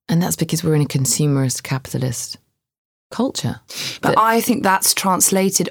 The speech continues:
Speaker 2: often into how I look at love as well.
Speaker 1: Yeah. Oh my God. Well, of course it does,
Speaker 2: It's
Speaker 1: 'cause
Speaker 2: like
Speaker 1: it's
Speaker 2: you're,
Speaker 1: currency.
Speaker 2: you're, you're purchasing something that serves your need at that
Speaker 1: Yeah.
Speaker 2: time, and it's about how it looks outwardly.
Speaker 1: Exactly. And it's a, it's, it's currency value,
Speaker 2: Mm.
Speaker 1: which is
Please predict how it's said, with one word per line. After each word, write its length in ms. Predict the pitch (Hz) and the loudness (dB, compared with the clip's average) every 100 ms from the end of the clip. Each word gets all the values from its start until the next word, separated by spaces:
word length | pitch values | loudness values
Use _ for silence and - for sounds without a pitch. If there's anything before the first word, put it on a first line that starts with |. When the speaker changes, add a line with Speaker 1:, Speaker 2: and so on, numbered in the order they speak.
| - | -2
Speaker 2:
often 320 | 190 - 180 | -2 0 0
into 240 | 170 - | 0 0
how 380 | 160 - 175 165 | -2 0 2 2
I 120 | 160 | 2
look 320 | 160 175 147 - | 2 0 -2 -4
at 140 | - | -2
love 320 | 175 165 - | 0 -2 -4
as 160 | - - | -2 0
well. 200 | 165 180 | 0 2
Speaker 1:
Yeah. 240 | 220 190 131 - | 2 2 -2 -2
Oh 60 | 208 | 2
my 140 | 233 | 4
God. 120 | 226 | 4
Well, 140 | 247 262 | 4 2
of 80 | 247 | 0
course 320 | - 403 - | 0 0 0
it 100 | - | 2
does, 140 | 143 | 2
Speaker 2:
It's 120 | 180 190 | 4 6
Speaker 1:
'cause 40 | |
Speaker 2:
like 80 | 180 | 4
Speaker 1:
it's 100 | - | 6
Speaker 2:
you're, 120 | 185 | 4
Speaker 1:
currency. 520 | 175 311 190 170 165 127 | 4 6 6 6 4 4
Speaker 2:
you're, 80 | |
you're 280 | 123 180 165 165 | 4 2 2 0
purchasing 640 | 233 226 - - - 190 | 2 2 4 2 2 2
something 340 | - 185 180 175 | 2 0 0 0
that 120 | - | 2
serves 520 | - - 196 185 165 | 4 4 4 4 2
your 140 | 180 | 2
need 460 | 170 180 175 165 165 | 2 2 2 0 -2
at 100 | - | -2
that 160 | - - | -2 0
Speaker 1:
Yeah. 140 | 165 | 2
Speaker 2:
time, 440 | 170 165 160 185 190 - - - | 4 2 2 0 -4 -12 -10 -2
and 100 | 165 | 0
it's 140 | 180 | 2
about 260 | 175 175 175 | 2 2 2
how 240 | 180 175 | 2 2
it 100 | 165 | 2
looks 280 | 165 156 - - | 0 0 -2 -2
outwardly. 680 | 165 165 180 - 165 175 175 _ - | 0 0 -2 -4 -4 -4 -6 _ -6
Speaker 1:
Exactly. 460 | 180 254 - 151 - | 0 0 2 0 2
And 100 | 156 | 2
it's 120 | 160 | 4
a, 180 | 165 - | 2 0
it's, 160 | 160 - - - | -4 -4 -6 -2
it's 220 | 165 - | -2 -4
currency 760 | - 185 175 - - 117 117 - | -2 2 2 0 -2 -4 -6 -6
value, 540 | 139 143 139 131 117 113 | 2 4 6 6 4 0
Speaker 2:
Mm. 40 | - | -2
Speaker 1:
which 260 | 135 - 143 | -2 0 0
is 280 | 123 117 | 2 0